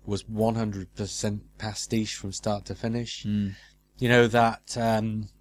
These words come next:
Speaker 1: what was that three-part horror thing he did, late night thing, about four years ago?
Speaker 2: Mm, mm.
Speaker 1: Sherlock.
Speaker 2: Mm.
Speaker 1: It might be Sherlock Holmes brought into the modern day,
Speaker 2: Mm.
Speaker 1: but it's still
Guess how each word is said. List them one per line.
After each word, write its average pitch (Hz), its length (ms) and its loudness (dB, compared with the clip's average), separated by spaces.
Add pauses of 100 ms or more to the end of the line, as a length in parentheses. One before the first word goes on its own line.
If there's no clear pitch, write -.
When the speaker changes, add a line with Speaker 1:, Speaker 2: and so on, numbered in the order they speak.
Speaker 1:
what 131 140 -6
was 123 140 -4
that 123 280 2
three-part 110 680 -2
horror 101 380 -2
thing 90 220 -8
he 87 100 -10
did, 87 300 -6
late 95 220 -4
night 87 200 -10
thing, 87 180 -10
about 87 380 -4
four - 400 -4
years 104 240 -2
ago? 117 400 -4
Speaker 2:
Mm, 110 340 0 (140)
mm. 113 260 -2 (140)
Speaker 1:
Sherlock. - 800 2 (640)
Speaker 2:
Mm. 107 160 2
Speaker 1:
It 123 60 0
might 160 260 6
be 131 460 2 (100)
Sherlock 127 420 4
Holmes 107 600 2 (440)
brought 120 220 6
into 104 220 2
the 107 60 2
modern 104 340 0
day, 92 500 -2
Speaker 2:
Mm. 101 280 -2 (180)
Speaker 1:
but 117 100 -2
it's 113 80 -4
still 131 560 2